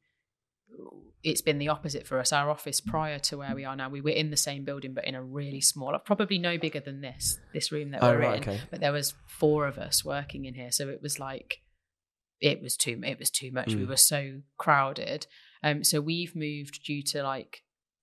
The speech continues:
Speaker 1: necessity. We've got to the point where we've maxed out the space and then had to
Speaker 2: Mm.
Speaker 1: move. And I think realistically, that's probably going to happen again.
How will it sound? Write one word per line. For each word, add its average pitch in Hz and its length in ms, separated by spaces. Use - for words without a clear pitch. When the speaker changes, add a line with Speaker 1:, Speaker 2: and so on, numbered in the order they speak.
Speaker 1:
necessity. - 1040
We've 151 160
got - 180
to - 40
the 151 80
point 139 220
where 135 140
we've 143 180
maxed - 340
out 143 200
the - 60
space 143 440
and 135 100
then 131 100
had - 200
to 117 80
Speaker 2:
Mm. 143 160
Speaker 1:
move. 151 120
And 143 120
I 139 60
think 151 220
realistically, 147 680
that's - 180
probably 143 440
going 139 340
to 143 100
happen 139 300
again. 143 460